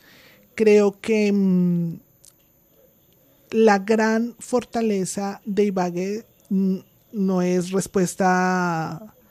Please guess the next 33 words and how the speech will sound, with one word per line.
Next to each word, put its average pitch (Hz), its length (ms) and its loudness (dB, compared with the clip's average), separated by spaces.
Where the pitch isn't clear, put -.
equivocada, 185 1000 -2
eh, 185 380 -6
lo 175 200 -6
creo 175 280 -2
así. 185 600 -4
La 202 200 0
gran 180 240 -2
fortaleza 196 640 -4
es 175 140 -8
que 196 100 -8
tiene 202 240 -2
un 202 100 0
talento 196 1000 -2
grandísimo 185 840 -2
en 196 60 -2
sus 196 160 -6
jóvenes. 190 760 -6
Em, 160 880 0
la 196 200 0
gran 185 300 -2
debilidad 202 480 -2
es 202 180 -8
que 185 360 -6
no 185 400 2
somos 185 560 -2
buenos 185 360 -2
formuladores 170 800 -4
de 180 100 -6
proyectos 185 600 -6
ni 196 140 -2
ejecutores 160 640 -6
de 165 100 -8
proyectos. - 960 -12